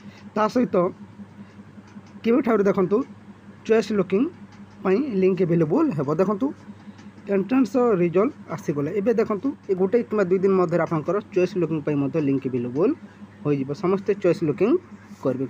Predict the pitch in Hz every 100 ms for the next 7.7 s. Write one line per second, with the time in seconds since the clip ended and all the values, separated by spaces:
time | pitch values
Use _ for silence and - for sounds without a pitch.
0 | - 208 208 220 214 208 196 202 196 196
1 | 190 160 151 165 - 165 165 165 151 220
2 | 370 - - - 151 156 143 160 - 151
3 | 135 139 214 392 - - - 147 151 139
4 | 147 247 349 - 156 139 151 208 139 147
5 | 135 147 247 - - 143 127 123 139 165
6 | 185 240 381 - - - - - - -
7 | 160 190 190 190 185 180